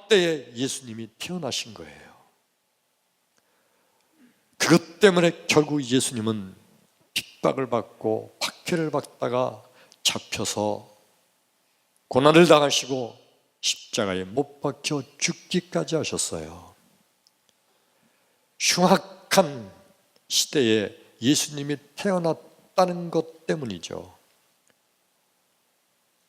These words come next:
이것이 바로 임마누엘, 바로 예수님의 우리에게 대한 사랑인 줄로 믿습니다. 성경 말씀,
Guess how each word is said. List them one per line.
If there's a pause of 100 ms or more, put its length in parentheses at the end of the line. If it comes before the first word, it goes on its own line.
(1120)
이것이
바로 (140)
임마누엘, (420)
바로
예수님의 (200)
우리에게
대한
사랑인
줄로
믿습니다. (3250)
성경
말씀,